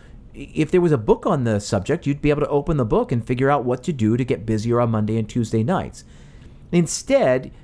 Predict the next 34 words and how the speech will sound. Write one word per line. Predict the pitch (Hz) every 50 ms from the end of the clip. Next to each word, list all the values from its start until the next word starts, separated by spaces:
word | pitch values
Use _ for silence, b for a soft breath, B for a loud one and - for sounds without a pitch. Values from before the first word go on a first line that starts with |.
| b b
you | - 147 151 147
look | 160 208 208
at | 202 165
all | 151 175 226
the | 165
tactics | - - 165 156 139 143 - 160 156 151 -
that | - 143
you | 139 127
see | - - 139 131
other | - 139 151 175
people | 170 - 143 123 - 113 110
using, | 98 95 95 92 104 131 156
you, | 143 127 127 123 - -
you | 123 120
maybe | 117 117 113 110 101 110 104
try | - - - - 98 98 98
those | 95 90 90 85 92
out. | 85 78 85 107 113 B B B B B B B B B B B
And | 147 156 156 147 127
then | 147 143 143
if | 147 131 135
they | 131 156 214 254
don't | 247 202 165 -
work, | - 110 107 110 123 120 -
you've | 156 151 -
gotta | 117 104 107 110
get | 107 131 127 -
creative. | - - 135 139 175 233 151 127 101
You've | 101 113 113 104
gotta | - 107 98 107 127
figure | 127 - - 107 104 107 113 127
out | 139 113 107
new | 147 156 160 202 269 294
ways | 277 208 127 104 95 92 92 95 101 -